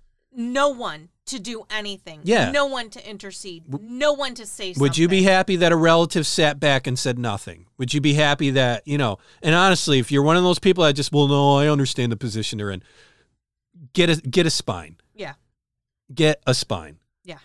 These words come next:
Speaker 2: And I'm not trying to yell and judge people, but it, this is just moral ethics one oh one.
Speaker 1: Yes.
Speaker 2: That's what this story represents. But it is very revealing that a woman of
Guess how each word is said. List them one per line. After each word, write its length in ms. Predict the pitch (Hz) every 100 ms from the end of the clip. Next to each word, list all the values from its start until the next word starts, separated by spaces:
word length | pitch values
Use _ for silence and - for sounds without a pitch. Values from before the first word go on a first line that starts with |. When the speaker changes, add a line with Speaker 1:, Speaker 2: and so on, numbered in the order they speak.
| _ _ _ _ _ 123
Speaker 2:
And 400 | 120 117 107 - _ _ _ _ _
I'm 60 | 110
not 160 | 131 139
trying 240 | 175 170
to 60 | 165
yell 320 | 135 156 160
and 100 | 156
judge 380 | 156 151 147 -
people, 340 | 170 139 135
but 280 | 117 117 101 _ -
it, 180 | 131
this 220 | 127 156 160
is 100 | -
just 280 | 156 - - 127
moral 500 | 135 151 175 175 165 135
ethics 460 | 131 - 127 -
one 220 | 120 117
oh 80 | 107
one. 340 | 92 87 80 82 _
Speaker 1:
Yes. 400 | 196 135 _ - _
Speaker 2:
That's 220 | 131 131 151
what 100 | 135
this 140 | 135
story 320 | - 131 113
represents. 760 | 104 95 104 90 92 80 - - _ _ _ _
But 120 | 127 135
it 100 | 143
is 240 | 156 147
very 460 | 123 120 151 180 202
revealing 540 | 202 180 220 190 117
that 140 | 110
a 40 | 110
woman 320 | 123 143 156
of 300 | 127 113